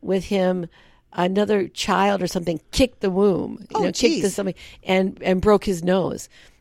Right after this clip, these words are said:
Speaker 1: And it came out, he came out with a broken nose, and he had had, like,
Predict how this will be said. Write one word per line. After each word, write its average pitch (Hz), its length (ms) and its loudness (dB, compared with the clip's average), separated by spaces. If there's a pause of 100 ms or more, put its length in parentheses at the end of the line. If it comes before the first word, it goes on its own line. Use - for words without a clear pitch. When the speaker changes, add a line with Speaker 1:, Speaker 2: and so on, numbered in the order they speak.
(120)
Speaker 1:
And 190 160 0
it 196 80 -6
came 220 260 2
out, 247 200 -2
he 190 140 -4
came 196 260 -4
out - 120 -4
with 185 100 -2
a 185 60 -2
broken 170 380 0
nose, 202 180 0
and 190 100 -2
he 208 100 2
had 202 100 4
had, 214 160 2
like, 190 240 -4